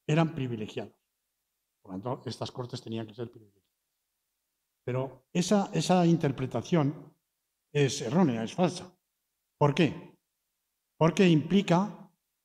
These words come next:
que los estamentos debatían y votaban, lo que habían debatido lo votaban, eh, eh, juntamente, y además que todo el estamento votaba a favor,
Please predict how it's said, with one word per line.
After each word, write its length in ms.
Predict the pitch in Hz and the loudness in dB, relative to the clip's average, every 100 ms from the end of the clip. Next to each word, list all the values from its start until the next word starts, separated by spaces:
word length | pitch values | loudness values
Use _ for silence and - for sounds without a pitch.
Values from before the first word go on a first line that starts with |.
| _ | _
que 540 | - 165 180 175 - _ _ _ | 0 2 2 -4 -18 _ _ _
los 160 | 139 127 | -6 -4
estamentos 800 | 127 120 151 180 120 101 - _ _ | -4 -2 2 2 -2 -8 -14 _ _
debatían 920 | 127 123 113 185 185 170 190 - - _ _ _ _ _ _ _ _ | -6 -4 -4 2 4 4 0 -8 -20 _ _ _ _ _ _ _ _
y 160 | 185 202 | 2 4
votaban, 800 | 135 131 165 165 185 - - _ _ _ _ _ _ _ _ 135 | 2 2 4 6 4 -2 -14 _ _ _ _ _ _ _ _ -8
lo 100 | 127 | -4
que 80 | |
habían 300 | 127 147 165 | -2 2 2
debatido 400 | 160 160 165 175 | 2 0 0 2
lo 80 | 151 | 2
votaban, 680 | 123 127 160 165 160 - - _ _ | 0 0 2 2 0 -8 -20 _ _
eh, 340 | 139 127 120 - _ _ - | -4 -4 -8 -18 _ _ -10
eh, 840 | 131 123 117 113 113 107 104 110 _ | -8 -6 -6 -6 -6 -8 -10 -12 _
juntamente, 920 | 170 160 151 175 165 151 180 - - _ _ _ _ _ | 0 2 2 2 2 0 -4 -6 -20 _ _ _ _ _
y 240 | 175 202 226 | 2 2 2
además 600 | 151 139 160 180 - - - | 2 4 4 2 -2 -12 0
que 200 | 165 175 | 0 2
todo 320 | - 151 147 | 2 4 4
el 80 | 123 | 2
estamento 840 | - 151 147 143 160 156 - _ | -2 0 0 0 -4 -4 -16 _
votaba 420 | 131 127 135 147 156 | -8 -2 0 0 0
a 140 | 151 | -4
favor, 640 | 120 120 156 156 - - | -2 2 4 2 -4 -18